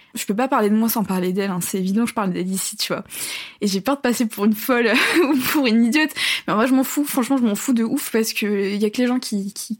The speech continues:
peuvent comprendre, euh, qui, qui, voilà, qui vont relate à ça. Vraiment, enfin, c'est un vrai lien. C'est la plus belle chose au monde. Elle a un Instagram, d'ailleurs. <laughs> Onyx, quand elle a eu deux ans, elle a fait un peu sa crise d'ado et elle m'a demandé si elle pouvait faire un Insta.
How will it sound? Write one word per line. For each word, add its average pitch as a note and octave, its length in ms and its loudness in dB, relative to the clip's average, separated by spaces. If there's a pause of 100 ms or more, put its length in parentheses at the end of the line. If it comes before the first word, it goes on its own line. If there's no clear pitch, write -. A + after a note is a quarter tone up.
(120)
peuvent B3 240 -2 (160)
comprendre, A#3 460 0
euh, F3+ 120 -4 (920)
qui, F#3 240 -8
qui, F#3 500 -4
voilà, F3+ 160 -6
qui - 140 -6
vont G3 100 0
relate F#3+ 320 -2
à F#3+ 80 -6
ça. G3+ 240 -6 (480)
Vraiment, A#3 280 2
enfin, A#3 220 -4
c'est G3 180 -4
un F3 120 -2
vrai G3+ 220 0
lien. G#3 220 0 (320)
C'est B3 100 -2
la G3+ 120 2
plus F#3+ 200 -4
belle G3+ 160 2
chose A3+ 200 0
au G#3+ 80 2
monde. F#3 540 -2 (500)
Elle F#3+ 120 -2
a F#3 60 -2
un G3 120 0
Instagram, A3+ 480 2
d'ailleurs. G3+ 380 0 (500)
<laughs> F4+ 480 0
Onyx, B3+ 320 4
quand A3+ 260 0
elle G#3+ 140 2
a G#3 80 2
eu G3+ 100 2
deux G#3+ 300 2
ans, A#3 80 2
elle B3 60 2
a G3 80 0
fait F#3 140 -4
un G3 80 0
peu A#3 100 -2
sa A#3+ 160 0
crise A3+ 240 2
d'ado G#3+ 360 2
et A#3+ 40 0
elle F#3+ 160 -2
m'a G3 100 0
demandé G3 300 -2
si - 120 -6
elle G3 80 -6
pouvait F#3 180 -6
faire F#3 160 -6
un F3+ 100 -2
Insta. G3+ 340 -2